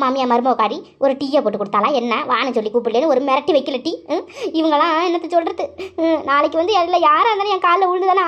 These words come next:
ஆகணும். இருக்கட்டும், இருக்கட்டும், அன்னைக்கு வச்சுக்கிறேன் கச்சேரி. ஒண்ணும் சொல்றதுக்கு இல்ல இன்னைக்கு. ஐயோ கடவுளே, என் புருஷனுக்கு இதெல்லாம் தெரிஞ்சதுன்னு வச்சுக்க, அவ்வளவுதான். நீ ஆண்டி இங்க வந்தா உன்னை யாருமே எங்க மதிக்கலட்டி எதுக்கடி விடாந்த நாய் விடாத மாதிரின்னு கேட்பாரு.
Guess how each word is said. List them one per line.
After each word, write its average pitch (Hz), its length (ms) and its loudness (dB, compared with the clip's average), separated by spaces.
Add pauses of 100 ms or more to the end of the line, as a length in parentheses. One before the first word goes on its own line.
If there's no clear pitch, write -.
ஆகணும். 392 500 2
இருக்கட்டும், 403 280 0
இருக்கட்டும், 381 300 -2
அன்னைக்கு 330 260 0
வச்சுக்கிறேன் 427 360 2
கச்சேரி. 381 320 0 (380)
ஒண்ணும் 381 260 0
சொல்றதுக்கு 349 340 0
இல்ல 311 140 4
இன்னைக்கு. 311 220 -6 (2000)
ஐயோ 403 340 0 (200)
கடவுளே, 403 320 -2 (420)
என் 392 140 2
புருஷனுக்கு 403 360 2
இதெல்லாம் 349 240 -2
தெரிஞ்சதுன்னு 403 460 2
வச்சுக்க, 440 260 0 (280)
அவ்வளவுதான். 359 460 2
நீ 330 60 2 (120)
ஆண்டி 359 180 0
இங்க 302 120 0
வந்தா 294 180 0
உன்னை 294 120 0
யாருமே 294 300 0
எங்க 277 140 -2
மதிக்கலட்டி 269 420 2
எதுக்கடி 285 240 0
விடாந்த 233 320 2
நாய் 262 180 2
விடாத 233 220 2
மாதிரின்னு 240 280 -4
கேட்பாரு. 302 280 0